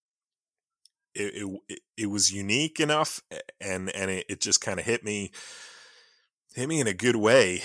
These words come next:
at the time. Um, but yeah, I mean, I grew up in church, in a pretty conservative church, and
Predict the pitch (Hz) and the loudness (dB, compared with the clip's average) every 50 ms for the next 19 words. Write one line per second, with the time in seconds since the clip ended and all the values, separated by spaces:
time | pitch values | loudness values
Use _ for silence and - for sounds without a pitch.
0 | - - 98 92 - - - - - 107 120 123 113 98 87 90 85 - - - | -2 -2 -2 -2 -2 0 2 4 4 6 6 4 4 2 0 -2 -6 -10 -8 -6
1 | - 104 101 95 90 90 90 87 87 85 85 87 - _ - - 98 110 104 110 | -4 -2 0 0 0 0 -2 -4 -6 -10 -12 -14 -18 _ -18 -8 -4 -4 0 4
2 | 127 131 131 120 101 98 98 95 95 104 117 120 123 123 123 120 123 131 - - | 6 8 8 8 8 6 2 2 4 4 2 4 4 2 4 6 6 4 2 0
3 | 113 98 92 92 92 92 90 85 - - - - _ _ _ _ _ _ _ _ | -4 -2 -2 -2 -2 -4 -6 -8 -12 -18 -20 -20 _ _ _ _ _ _ _ _
4 | _ _ _ _ _ _ - - - 127 123 147 147 - - 110 92 87 78 _ | _ _ _ _ _ _ -2 0 2 2 2 2 2 2 0 0 0 -4 -8 _
5 | _ - - - 107 104 107 104 - 117 101 - - 107 101 101 101 95 101 92 | _ -10 -4 -2 -2 -2 -2 -2 -4 0 4 4 6 6 4 2 2 0 0 -2
6 | 87 - - - 98 104 117 123 - - 87 82 82 78 | 0 -2 -2 0 0 0 0 0 0 -2 -2 -4 -10 -12